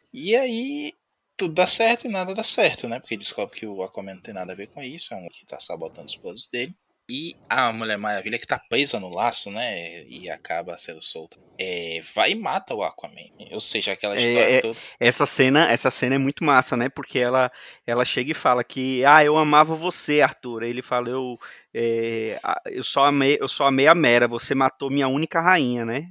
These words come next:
Speaker 2: Aí
Speaker 1: É.
Speaker 2: ainda, ainda morrendo, ainda cospe na cara da Mulher Maravilha.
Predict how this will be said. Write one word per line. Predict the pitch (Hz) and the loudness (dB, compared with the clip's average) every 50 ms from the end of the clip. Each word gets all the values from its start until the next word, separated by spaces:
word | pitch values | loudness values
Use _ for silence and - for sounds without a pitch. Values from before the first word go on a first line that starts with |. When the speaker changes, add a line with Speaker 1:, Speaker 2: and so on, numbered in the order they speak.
| 190 190 | -14 -10
Speaker 2:
Aí | 127 113 120 - - 262 262 - - 247 240 _ _ _ - | -6 -6 -4 -4 -4 -4 -6 -6 -10 -12 -14 _ _ _ -14
Speaker 1:
É. | 117 | -10
Speaker 2:
ainda, | 113 113 123 127 127 123 - | -4 -2 0 0 0 -2 -2
ainda | 117 131 131 135 139 135 | 0 2 6 6 6 6
morrendo, | 135 139 156 170 156 - 143 143 156 170 | 6 4 2 2 2 4 4 4 6 4
ainda | 175 165 165 170 170 165 143 _ _ - | 4 4 4 4 2 2 0 _ _ -2
cospe | - 160 175 - - - | 2 4 4 4 2 2
na | 220 208 | 2 2
cara | 220 - 233 190 185 | 4 4 4 4 6
da | 254 | 4
Mulher | 247 240 254 208 | 4 4 2 4
Maravilha. | 165 170 170 165 147 131 117 117 113 113 110 | 6 8 8 8 6 4 -4 -4 -4 -6 -6